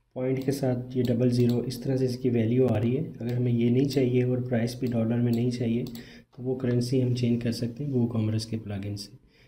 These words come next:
उसकी settings भी हम देखेंगे next video में कि किस तरह से WooCommerce के plugin में हम different चीज़ों को change कर सकते हैं। ठीक है, I hope कि आपको समझ आ गई होगी कि हम products किस तरह upload कर सकते हैं।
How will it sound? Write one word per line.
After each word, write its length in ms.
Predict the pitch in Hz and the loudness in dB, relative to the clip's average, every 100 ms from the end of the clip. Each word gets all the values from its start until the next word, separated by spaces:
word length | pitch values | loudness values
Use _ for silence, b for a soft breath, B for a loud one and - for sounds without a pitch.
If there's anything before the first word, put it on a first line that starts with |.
| b - | b -14
उसकी 240 | 120 - | -6 -2
settings 400 | 135 127 131 123 | 0 2 2 2
भी 120 | - | 0
हम 120 | 127 117 | 0 2
देखेंगे 380 | 113 135 131 | 2 2 2
next 260 | 117 117 120 | 2 0 2
video 220 | 113 120 | 4 4
में 120 | 127 | 2
कि 120 | 127 131 | -2 -4
किस 240 | 135 - | -4 -2
तरह 140 | 131 | -4
से 120 | 127 123 | 0 0
WooCommerce 560 | 117 117 120 117 117 | 2 2 2 2 2
के 100 | - | -2
plugin 340 | - 110 110 113 | -2 -2 0 2
में 160 | 117 | 2
हम 400 | 120 113 113 - b b b _ | 0 -2 -4 -10 b b b _
different 340 | 123 120 123 117 | -6 -2 -2 2
चीज़ों 240 | 113 113 | 2 2
को 100 | 113 | 0
change 320 | 117 117 107 | 0 0 0
कर 80 | 101 | -2
सकते 340 | 98 101 - 110 | -6 -8 -10 -10
हैं। 100 | 113 | -6
ठीक 160 | 113 | -2
है, 140 | 151 147 | -2 0
I 180 | 117 | 0
hope 220 | 117 120 - | 0 -2 -2
कि 60 | |
आपको 320 | 120 120 123 | -2 -4 -8
समझ 340 | 117 113 123 117 | -4 0 2 2
आ 120 | 117 | 2
गई 140 | 120 | 2
होगी 300 | 127 123 127 | 0 0 -4
कि 100 | 127 | -4
हम 240 | 120 123 117 | -2 -2 0
products 360 | 113 117 123 | 0 2 0
किस 220 | - 117 - | -2 -4 0
तरह 160 | 123 | -2
upload 260 | 113 117 113 | 0 -2 -2
कर 140 | 117 | -4
सकते 340 | 113 113 - 135 | -4 -6 -6 -8
हैं। 200 | - | -8